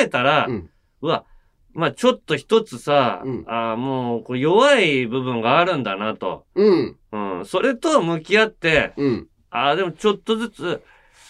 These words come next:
Speaker 1: あの、やめるようにしていこうみたいな。
Speaker 2: うん。
Speaker 1: そうそう、一緒に解決しようっていう方向に。
Speaker 2: うん。
Speaker 1: だって、やめようとはしてくれた時もあったわけじゃない。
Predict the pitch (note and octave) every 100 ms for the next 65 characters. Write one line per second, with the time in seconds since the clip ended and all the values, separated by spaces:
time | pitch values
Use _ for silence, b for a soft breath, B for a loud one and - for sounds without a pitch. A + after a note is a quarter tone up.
0 | b A#2 A#2+ B2 B2 C#3 D#3+ E3+ A3+ A#3
1 | B2+ - E3+ F3 E3+ C#4+ D4 G3+ C#3 G#2+
2 | G#2 C#3+ F2 - - C3 A#2+ D2+ _ _
3 | _ - G3 F3+ D#3+ D#3+ - A3 A3 A3+
4 | A#3+ B3+ G#3 - C4+ B3 - E3 D3 D3
5 | D3 C#3 D3 C#3 F#3 G3 A2+ - D3 D3
6 | G2+ D2+ _ - B3 E3+ C3 b b b
7 | E3 G#3+ B3 D4 D4+ D4+ A#3 D#4 A3 -
8 | F#3 D#3+ F3+ F3+ F#3+ F#3+ F#3+ E3+ _ -
9 | F#3 G3+ G3 C#3 A2 C#3+ C#3 A2 F#2 D#2+
10 | D2